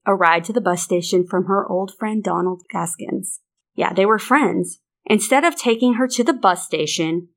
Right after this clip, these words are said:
he took her to a wooded area and raped her. He did other things so awful, I'm not going to say them. And I would say, don't look it up. Seriously, don't. I, w-, I wish I didn't know about it.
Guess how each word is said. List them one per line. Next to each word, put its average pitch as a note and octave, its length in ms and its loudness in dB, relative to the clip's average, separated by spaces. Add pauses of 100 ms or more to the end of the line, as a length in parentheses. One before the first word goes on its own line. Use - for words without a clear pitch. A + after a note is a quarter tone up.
he F#3 160 -8
took G3 220 -2
her F#3+ 100 2
to F#3+ 160 2
a F3+ 100 6
wooded G3 540 0
area F#3+ 580 -4
and E3+ 260 -6
raped F3 360 -6
her. F3 400 -2 (400)
He A#3+ 200 2
did A#3 200 4
other G3+ 320 2
things G3 360 0
so F3+ 180 2
awful, F#3 720 0 (220)
I'm F#3 320 4
not E3+ 240 2
going E3+ 220 -4
to F3 100 -4
say - 260 -2
them. F3 360 0 (160)
And F#3 120 2
I F3 120 2
would F3+ 120 0
say, F#3 220 -2
don't F3 260 0
look F3+ 180 -2
it E3+ 100 -4
up. D#3+ 260 0
Seriously, E3 720 -6
don't. - 320 -2 (280)
I, E3+ 120 2
w-, F3+ 300 -2
I F3+ 120 0
wish F3 200 -2
I E3+ 80 0
didn't E3 160 -2
know D#3+ 140 0
about D#3 300 0
it. - 260 -2